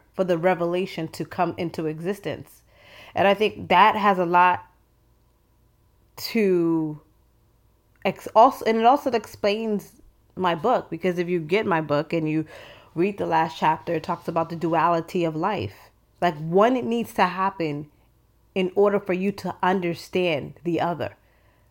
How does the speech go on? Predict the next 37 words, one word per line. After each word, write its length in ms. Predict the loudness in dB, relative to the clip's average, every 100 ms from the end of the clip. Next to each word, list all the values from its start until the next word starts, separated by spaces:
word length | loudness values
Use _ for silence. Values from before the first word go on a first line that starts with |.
| _
Light 640 | -6 0 4 4 2 -6
needs 380 | -8 -4 -4 -2
to 80 | -4
be 140 | -4
present, 640 | -6 -2 -2 0 -4 -6 -14 _ _ _ _ _ _
and 160 | -2 -2
so 240 | 0 2
does 200 | 2 0
darkness, 540 | 2 2 2 -2 -6 -6
for 120 | -6
you 160 | -6 -4
to 180 | -4 -2
understand 540 | -2 0 -2 -2 -4 -4
the 60 |
gravity 500 | -4 0 0 -2 -6
of 100 | -6
the 100 | -8
two, 360 | -8 -6 -4 -6 _ _ _ _ _ _ _ _ -4
to 200 | 0 2
understand 500 | 2 0 0 -2 0
the 100 | -2
importance 560 | -4 -2 -2 -2 -6
of 120 | -6 -6
the 100 | -8
two. 360 | -6 -6 -6 -12 _ _ _ _ -20 _
Pain 560 | 2 2 2 0 -2 2
does 300 | 4 4 2
need 200 | -2 -2
to 80 |
happen 580 | -4 -2 -2 -2 -4 -6 -14 _ _ _ _ -2
in 180 | -2 4
order 200 | 2 2
for 200 | -2 -4
you 220 | -2 -4
to 180 | -2 -6
feel 300 | 0 2 2
s-, 140 | -2